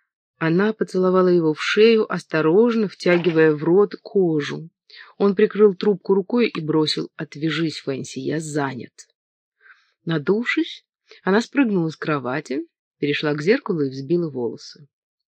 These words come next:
Потом наклонилась, мотая густой гривой. Распрямившись, она к своей радости заметила, что Эдди посматривает на ее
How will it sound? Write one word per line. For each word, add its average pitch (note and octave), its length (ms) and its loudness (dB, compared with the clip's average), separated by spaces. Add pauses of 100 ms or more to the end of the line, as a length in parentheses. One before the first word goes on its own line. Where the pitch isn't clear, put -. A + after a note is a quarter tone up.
(1080)
Потом C#4 240 -2
наклонилась, E3 640 -2
мотая A#3 300 0
густой G#3 360 0
гривой. F#3 500 -2
Распрямившись, E3 800 -4
она D3 280 -4
к - 60 -20
своей D3+ 260 -2
радости A3+ 380 -6
заметила, D#3 520 -4
что - 180 -6
Эдди F#3+ 460 -2
посматривает F#3+ 840 -4
на F3+ 60 -4
ее E3 460 -2